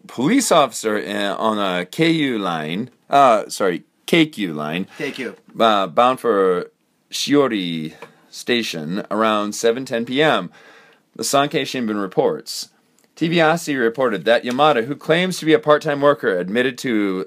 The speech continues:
Speaker 1: uh, police that he molested the officer. He said Yamada groped the off-duty plainclothes officer who was sitting next to him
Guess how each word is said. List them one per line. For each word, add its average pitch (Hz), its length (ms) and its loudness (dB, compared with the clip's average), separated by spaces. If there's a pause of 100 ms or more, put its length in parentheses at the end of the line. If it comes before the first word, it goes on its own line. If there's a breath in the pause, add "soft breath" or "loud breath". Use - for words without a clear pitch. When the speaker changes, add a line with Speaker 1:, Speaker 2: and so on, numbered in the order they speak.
(160)
Speaker 1:
uh, 87 460 -4
police 98 460 -4
that 101 100 -6
he 120 80 -2
molested 101 460 -2
the 101 100 2
officer. 104 500 0 (460 soft breath)
He 127 80 -10
said 151 200 6
Yamada 147 360 2
groped 131 240 -2
the 110 80 -2
off-duty 156 540 2
plainclothes 165 580 -2
officer 151 760 2 (220 soft breath)
who - 80 -10
was 135 160 -2
sitting 147 300 2
next 107 240 -4
to 98 100 -6
him 76 380 -8